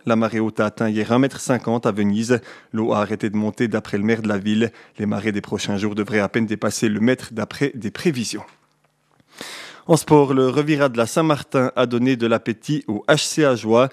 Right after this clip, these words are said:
Les hockeyeurs jaunes et noirs ont dévoré Winterthur sept à un hier soir à Porrentruy. Ce succès était déjà pratiquement acquis après la première période que les Jurassiens ont bouclé en menant quatre à zéro. Ils ont géré ce match de Swiss League à leur guise.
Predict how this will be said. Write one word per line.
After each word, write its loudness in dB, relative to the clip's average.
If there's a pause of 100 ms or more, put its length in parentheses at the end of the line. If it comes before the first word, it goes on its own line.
(340)
Les -2
hockeyeurs 2
jaunes 0
et 2
noirs 2
ont 0
dévoré 0
Winterthur -2
sept 4
à 4
un 2
hier 0
soir -2
à 0
Porrentruy. 0 (320)
Ce -4
succès 2
était 0
déjà 2
pratiquement -2
acquis 0
après -2
la 0
première 0
période 2
que 0
les 2
Jurassiens 2
ont 2
bouclé 2
en 2
menant 2
quatre -2
à 4
zéro. 2 (320)
Ils -2
ont 4
géré 0
ce -8
match 0
de -2
Swiss -6
League 0
à 4
leur 0
guise. 0